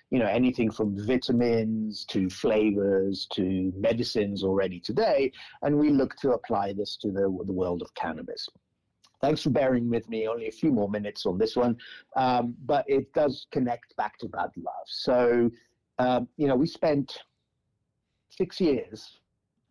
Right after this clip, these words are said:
technology. Again, first to the world, has never been done before, uh, pioneering stuff, cutting edge science, and we succeeded. We were able to produce, uh, C B G.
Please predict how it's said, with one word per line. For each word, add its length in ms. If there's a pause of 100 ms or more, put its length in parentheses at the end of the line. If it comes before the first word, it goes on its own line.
(920)
technology. 640
Again, 520 (140)
first 280
to 80
the 100
world, 440
has 160
never 240
been 240
done 260
before, 580 (500)
uh, 340 (140)
pioneering 880
stuff, 480 (160)
cutting 400
edge 200
science, 520
and 160
we 60
succeeded. 640 (160)
We 160
were 240
able 320
to 140
produce, 640 (540)
uh, 160
C 300
B 140
G. 400